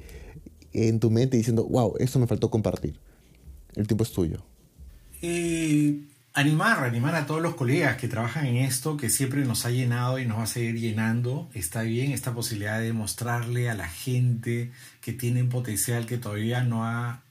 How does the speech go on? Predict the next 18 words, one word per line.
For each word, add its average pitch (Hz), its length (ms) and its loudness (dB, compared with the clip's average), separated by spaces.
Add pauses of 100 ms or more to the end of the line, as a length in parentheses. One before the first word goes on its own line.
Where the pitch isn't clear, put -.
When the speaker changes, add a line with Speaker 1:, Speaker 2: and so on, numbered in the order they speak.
Speaker 2:
eh, 110 340 -8
manifestado. 107 880 0 (440)
Ese 139 220 -2
es 151 60 2
nuestra, 135 380 -2
nuestro 117 300 -4
trabajo, 113 460 -2
¿no 90 100 -10
es - 60 -6
cierto? 151 560 -4
Eh, 113 180 -4
eh, 113 240 -4
desde 107 300 -2
áreas 127 260 0
de 147 60 4
aprendizaje 113 480 -4
y - 20 -6
capacitación, 110 540 -8